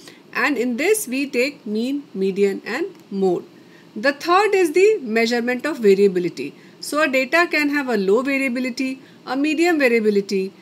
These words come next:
and a high variability. And in subsequent part we will see about each three in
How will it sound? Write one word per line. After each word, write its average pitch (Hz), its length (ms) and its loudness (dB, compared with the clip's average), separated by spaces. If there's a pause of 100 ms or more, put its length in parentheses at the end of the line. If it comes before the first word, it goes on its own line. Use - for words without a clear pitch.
(180)
and 220 180 -4
a 330 80 0
high 226 300 0
variability. 156 680 -4 (280)
And 240 180 -4
in 311 300 -2
subsequent 359 880 0
part 214 320 -2
we 240 100 -4
will 233 180 -2
see 294 400 0 (320)
about 226 460 0
each 339 400 -2 (260)
three 233 380 -4 (260)
in 269 200 -2